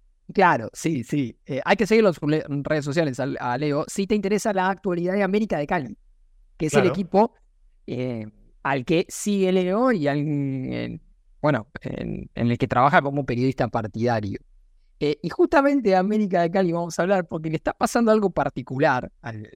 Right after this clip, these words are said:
Speaker 1: al equipo que, eh, descendió y, y ascendió no hace mucho tiempo, volvió a ser campeón.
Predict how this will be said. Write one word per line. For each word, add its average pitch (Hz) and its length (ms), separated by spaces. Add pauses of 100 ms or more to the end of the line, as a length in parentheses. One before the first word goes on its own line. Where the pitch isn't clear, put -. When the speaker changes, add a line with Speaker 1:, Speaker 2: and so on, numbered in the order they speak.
(160)
Speaker 1:
al 120 120
equipo 131 300
que, 139 400
eh, 113 180
descendió 135 800
y, 110 140
y 107 160
ascendió 120 600
no 156 280
hace 143 220
mucho 123 280
tiempo, 131 380
volvió 107 260
a 120 40
ser 117 160
campeón. 117 360